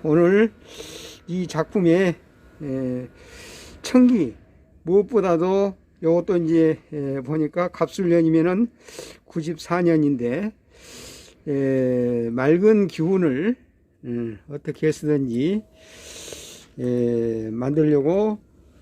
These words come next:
음, 노력하는 소나무 공자, 어, 되는데요.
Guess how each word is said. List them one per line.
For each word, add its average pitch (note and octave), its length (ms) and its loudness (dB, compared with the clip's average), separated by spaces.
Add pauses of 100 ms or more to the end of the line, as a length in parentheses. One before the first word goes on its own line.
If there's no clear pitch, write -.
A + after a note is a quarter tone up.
(260)
음, A#2+ 680 0
노력하는 E3+ 880 0
소나무 D#3+ 800 0 (560)
공자, D3 680 -2 (540)
어, C3+ 300 -2
되는데요. C#3+ 720 -2